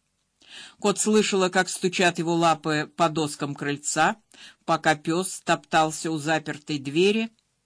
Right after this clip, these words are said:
то соскакивая на землю, то снова возвращаясь. Теперь к высокому протяжному вою добавилось негромкое сварливое урчание. Потом пес снова показался в окне.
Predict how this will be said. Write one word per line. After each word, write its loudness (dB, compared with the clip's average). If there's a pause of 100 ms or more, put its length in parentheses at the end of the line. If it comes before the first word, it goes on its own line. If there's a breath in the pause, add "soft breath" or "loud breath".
(240)
то 0
соскакивая 0
на 0
землю, 0 (280 soft breath)
то 2
снова 2
возвращаясь. -10 (680 loud breath)
Теперь 2
к -12
высокому 0
протяжному 4
вою 2 (440 loud breath)
добавилось 2
негромкое 2
сварливое 2
урчание. -6 (1400 soft breath)
Потом 2
пес 2
снова 2
показался 0
в 0
окне. 0